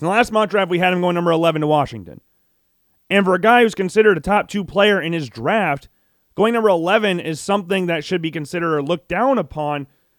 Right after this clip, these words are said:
and go, "Hey, this dude's really that good. Why is he falling to eleven?" Well, I don't know if I've explained this before.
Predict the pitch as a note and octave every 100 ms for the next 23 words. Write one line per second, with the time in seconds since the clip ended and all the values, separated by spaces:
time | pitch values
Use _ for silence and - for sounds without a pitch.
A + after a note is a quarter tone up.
0 | _ E3 F#3 E3 - _ _ _ _ E3+
1 | A3 C#4+ B3 A#3+ G#3 G#3 F#3+ D#3+ G#3+ D#3+
2 | E3 D3+ - D#3+ D#3+ D3+ E3+ F#3 B2 -
3 | _ _ _ _ _ _ D#3+ F3+ F#3 F3
4 | D#3+ D3+ C#3 A#2+ - G3 B3 G#3 - -
5 | F#2 F2+ B2+